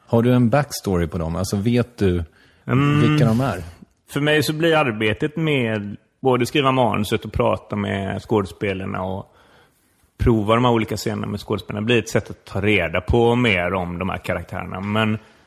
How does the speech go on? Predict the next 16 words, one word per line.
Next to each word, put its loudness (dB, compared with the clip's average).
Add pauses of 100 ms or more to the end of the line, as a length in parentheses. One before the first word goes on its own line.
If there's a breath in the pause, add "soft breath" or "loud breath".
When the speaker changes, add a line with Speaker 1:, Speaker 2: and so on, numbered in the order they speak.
(260 soft breath)
Speaker 2:
Och 0
de 4
här 4
karaktärerna 2
som -8
finns -2
i -4
Trist, -6
jag -4
menar, -2 (180)
jag, -2 (720)
jag -2
var 4
ju 2
intresserad 0
av -2